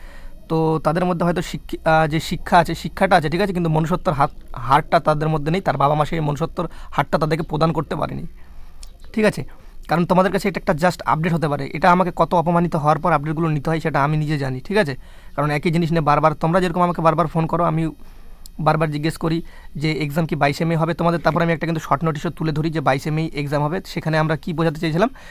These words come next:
যে আমরা তোমাদের কাছে কোনো রকম মিথ্যা কথা বা ছলনার আশ্রয় নিই না, নাহলে চ্যানেলটা এত বড় হতো না, তোমাদের আমি বারবার বলছি,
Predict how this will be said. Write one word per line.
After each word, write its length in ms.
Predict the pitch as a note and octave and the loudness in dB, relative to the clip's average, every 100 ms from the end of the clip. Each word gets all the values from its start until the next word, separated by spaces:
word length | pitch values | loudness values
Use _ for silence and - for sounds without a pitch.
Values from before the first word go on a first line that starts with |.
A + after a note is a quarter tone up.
| - - | -16 -4
যে 80 | D#3+ | 0
আমরা 220 | D#3 D3+ | 2 0
তোমাদের 320 | E3 D#3+ D3+ | 2 0 0
কাছে 180 | D3 D#3 | -2 -2
কোনো 160 | D#3+ | -2
রকম 160 | D3+ F3 | -2 0
মিথ্যা 280 | D#3 D3 F3 | -2 -2 -2
কথা 180 | D#3+ F3+ | 0 0
বা 80 | F3 | -2
ছলনার 380 | - D#3+ E3 | 2 4 6
আশ্রয় 260 | D3+ D3+ F3+ | 4 2 0
নিই 140 | E3 | 2
না, 100 | F3 | 0
নাহলে 180 | A3 F3 | 0 0
চ্যানেলটা 340 | D#3+ D#3 D#3+ E3 | 2 2 2 0
এত 100 | F3+ | 0
বড় 160 | F3 E3+ | 0 0
হতো 220 | D3+ E3+ | -2 -2
না, 80 | C3 | -4
তোমাদের 280 | - D3 E3 | -4 -2 -2
আমি 80 | |
বারবার 280 | D3 D#3+ F3 | -2 -2 -2
বলছি, 280 | D3+ C#3 - | -2 -4 -10